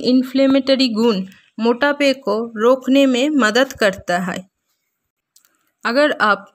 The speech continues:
मोटापे से परेशान हो तो कटहल का सेवन कर सकते हैं। इसमें भरपूर मात्रा में फाइबर है, जो पाचन तंत्र को मजबूत बनाता है।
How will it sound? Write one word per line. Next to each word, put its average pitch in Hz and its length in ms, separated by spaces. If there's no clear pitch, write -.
मोटापे 262 520
से 294 200
परेशान 262 640
हो 208 200
तो 240 220
कटहल 269 440
का 302 180
सेवन 247 400
कर 214 180
सकते 175 420
हैं। 185 180
इसमें 262 420
भरपूर 226 480
मात्रा 233 440
में 254 140
फाइबर 214 500
है, 190 300
जो 233 260
पाचन 254 500
तंत्र 262 420
को 247 200
मजबूत 226 500
बनाता 180 460
है। 190 220